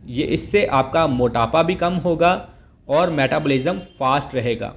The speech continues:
दोस्तों, कई पुरुषों में त्वचा संबंधी भी कई तरह की प्रॉब्लम हो जाती है, तो त्वचा के रोगों को भी ये दूर करता है। इसमें कई तरह के एंटीऑक्सीडेंट पाए जाते हैं, जो कि यूवी किरणों से होने वाली आपकी त्वचा की प्रॉब्लम को ठीक करता है।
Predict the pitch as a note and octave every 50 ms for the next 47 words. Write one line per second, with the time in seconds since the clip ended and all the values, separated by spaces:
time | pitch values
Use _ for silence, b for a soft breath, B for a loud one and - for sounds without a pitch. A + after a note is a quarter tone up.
0 | - - G3 G#3+ G#3+ - A#3+ G3+ G3 G3 G#3 B3 A#3+ - G#3+ F#3+ F3 - G3 F#3+
1 | F#3 F#3 F#3 G3 G#3 G#3+ G3+ - - - - - F#3 F#3 F3+ - A#3 A#3 A3+ A3+
2 | F#3+ F3 E3+ E3 E3+ E3+ F#3 F#3+ F#3 E3 D#3+ F3+ F3+ F3 E3 D#3+ D#3 - - -
3 | D#3+ D3 C#3+ D#3 D#3+ D#3+ C#3 A#2 D#3 E3+ D#3+ D#3 C#3+ C#3 C#3 - B2+ C3 C#3 C3+
4 | C3+ - - D#3+ D#3+ - E3+ D3+ C#3+ - G#3 G#3+ G#3+ G#3+ G#3+ G3+ F#3+ E3 D#3 D3+
5 | E3+ F#3+ F#3 F#3 E3 D3+ D3 D#3+ F3+ G3 G3+ D3 A#2+ C3+ C#3 D3+ E3 E3 D#3 C#3+
6 | B2+ A#2 - C3 B2+ C3 B2+ - - - - F3 E3+ - E3+ F3 F#3+ F#3+ F#3 E3
7 | - - E3+ - - C3 B2+ C3 C3+ - G#3 G3 F3+ - - E3+ E3+ E3 - E3
8 | D#3+ D#3+ E3 D#3+ D#3 D3+ D3 - C#3 C3 D#3+ E3 D#3 C#3 C#3+ C#3 - F3 D#3 A#2+
9 | A2+ C3+ D#3 F3+ F#3+ A#3+ B3 A#3 G#3 F#3+ E3+ E3+ F3 E3+ - F3+ - - D3 D3
10 | D#3 F3 F3+ E3 D3+ C#3+ C#3+ D#3 D#3 C#3 A#2+ - - B2 A#2 - C#3 C3 B2+ -
11 | D#3 D#3 D3+ - E3 E3 - C#3+ C3 B2 B2+ C3+ C3+ C3 B2+ - F3+ F3 - -
12 | - E3+ F3+ G#3 G#3+ G3 F3+ D#3+ C#3 - - - A#2+ A2 G2 - - -